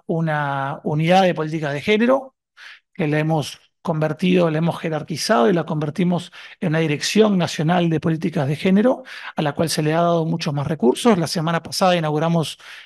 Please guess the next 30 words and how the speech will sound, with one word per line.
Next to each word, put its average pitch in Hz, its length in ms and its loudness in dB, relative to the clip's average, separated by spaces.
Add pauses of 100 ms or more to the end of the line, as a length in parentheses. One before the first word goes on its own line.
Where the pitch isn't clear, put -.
la 151 180 0
se-, 214 200 2
una 175 160 2
sede 160 640 -2
preciosa 160 500 0
que 147 120 -4
tiene 160 200 0
ahora 156 360 0 (320)
en 143 100 -4
un 151 120 0
edificio 147 380 -2
continuo 156 440 0
al, 139 240 -2
al 160 120 -4
Ministerio 147 440 -4
del 147 80 -2
Interior. 151 480 0 (340)
Y 180 120 4
en 180 140 6
base 254 360 6
a, 196 320 0
a 180 160 -2
esa 175 180 -2
jerarquización, 185 840 4
en 151 100 -2
base 180 240 0
a 165 40 0
esos 165 140 -4
mayores 160 380 0
recursos, 202 500 0